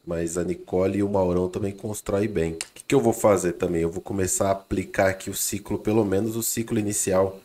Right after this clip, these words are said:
de prazer, que como eu sou transhumanista, né, eu tenho, dura metade do tempo os, os ciclos no, no bioescultor.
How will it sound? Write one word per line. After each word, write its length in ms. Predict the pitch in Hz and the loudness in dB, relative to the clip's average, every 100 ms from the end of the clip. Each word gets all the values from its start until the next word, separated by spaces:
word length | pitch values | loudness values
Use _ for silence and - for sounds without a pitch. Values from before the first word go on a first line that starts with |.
| _ _ _ | _ _ _
de 100 | - | -8
prazer, 600 | - 104 90 82 113 127 - - | 2 6 6 6 2 2 -4 -12
que 880 | - 95 92 92 90 90 87 82 80 | -4 -2 0 0 2 0 0 -2 -4
como 220 | - 107 | 0 2
eu 60 | 107 | 4
sou 540 | 107 - 104 98 92 | 2 2 4 4 4
transhumanista, 1000 | 90 - 101 98 95 90 120 143 - 90 - _ _ - | 2 2 0 0 -2 0 0 -2 -2 -4 -4 _ _ -8
né, 400 | 95 98 127 - | 2 4 2 -2
eu 160 | - 95 | -4 -4
tenho, 640 | - 101 98 98 92 85 - _ _ - - | 0 0 0 0 0 -2 -6 _ _ -20 -4
dura 160 | 107 110 | 6 8
metade 460 | 110 101 113 135 | 8 6 6 6
do 140 | 139 143 | 2 -4
tempo 580 | - 104 101 - 87 76 - | 4 4 4 -2 -6 -6 -8
os, 600 | 87 90 90 - - - - - | -2 0 0 -2 -2 -4 -4 -2
os 120 | 117 | 0
ciclos 600 | - 123 123 95 - - | 2 0 2 2 2 -2
no, 920 | 95 92 90 87 85 82 80 78 80 85 - | 0 4 4 6 4 2 2 0 -4 -6 0
no 100 | 95 | 4
bioescultor. 800 | 104 107 - 117 107 92 90 | 6 6 2 -2 4 4 4